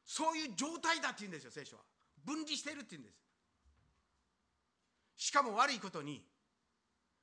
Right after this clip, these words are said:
子供と親の関係で言えば、子供が、「あんたなんか親じゃない。僕の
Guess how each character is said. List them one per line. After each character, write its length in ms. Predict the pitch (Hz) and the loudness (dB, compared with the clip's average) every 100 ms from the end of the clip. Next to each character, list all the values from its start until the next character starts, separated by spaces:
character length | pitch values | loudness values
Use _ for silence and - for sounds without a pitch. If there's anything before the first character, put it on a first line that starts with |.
| _ _ _ | _ _ _
子 100 | 214 | 2
供 220 | 254 247 226 | 4 4 2
と 220 | 226 214 | 0 0
親 180 | 220 202 | 0 0
の 100 | 165 | 0
関 200 | 175 190 | -4 -6
係 140 | 175 | -6
で 60 | 175 | -4
言 80 | 170 | -2
え 20 | |
ば、 220 | 143 107 - | -2 -4 -8
子 120 | - 190 | -8 -4
供 180 | 208 | -4
が、 280 | 202 202 110 - _ _ _ _ _ _ _ _ _ - | -2 -2 -4 -8 _ _ _ _ _ _ _ _ _ 4
「あ 100 | 311 | 4
ん 100 | 294 | 6
た 100 | 269 | 4
な 80 | |
ん 60 | 233 | 4
か 60 | 208 | 4
親 180 | 254 | 4
じ 60 | 202 | 4
ゃ 40 | |
な 100 | 170 | 2
い。 80 | 143 - - _ - _ _ _ _ _ _ _ _ _ _ _ _ _ _ _ _ _ | 0 -6 -20 _ -20 _ _ _ _ _ _ _ _ _ _ _ _ _ _ _ _ _
僕 420 | 104 220 294 277 247 | 0 2 2 -2 0
の 420 | 240 254 160 | 4 6 4